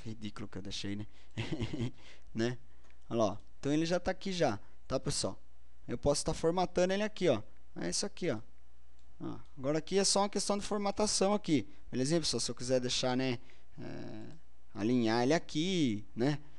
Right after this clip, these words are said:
Se eu quiser pôr rótulo nele, deixa eu diminuir aqui, ó. Tá vendo? Então não tem segredo. Tá vendo, pessoal? Vou f-, tá fazendo de novo aqui. Deixa eu ver com quanto tempo que tá. Olha lá, tá com onze. Então vou deletar, né? Olha lá, vou deletar ele aqui, ó.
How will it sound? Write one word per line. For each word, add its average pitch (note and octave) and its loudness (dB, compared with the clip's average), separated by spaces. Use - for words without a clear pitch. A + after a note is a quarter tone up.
Se - -6
eu A2 -4
quiser A#2+ 4
pôr C3 4
rótulo B2+ 2
nele, C#3 2
deixa B2+ 0
eu - -4
diminuir A#2+ 0
aqui, A2+ -4
ó. A2 -4
Tá - -8
vendo? C#3+ 0
Então E3 -2
não F3+ -2
tem F#3 -2
segredo. D3 2
Tá - -4
vendo, D3+ 4
pessoal? B2 4
Vou B2 2
f-, D3+ -6
tá D3 0
fazendo D#3 0
de E3+ -2
novo C#3+ 4
aqui. - -6
Deixa - -2
eu - 2
ver C#3+ 0
com D3 -4
quanto D3 0
tempo D3+ -2
que - -8
tá. A2 0
Olha A#2+ -2
lá, G2+ -2
tá - -4
com C#3+ 0
onze. B2 4
Então B2+ 0
vou D3 2
deletar, D#3 2
né? B2+ 0
Olha D3+ -6
lá, A#2+ -6
vou A#2 -4
deletar C3+ 0
ele D#3 2
aqui, C#3 -2
ó. A2 -4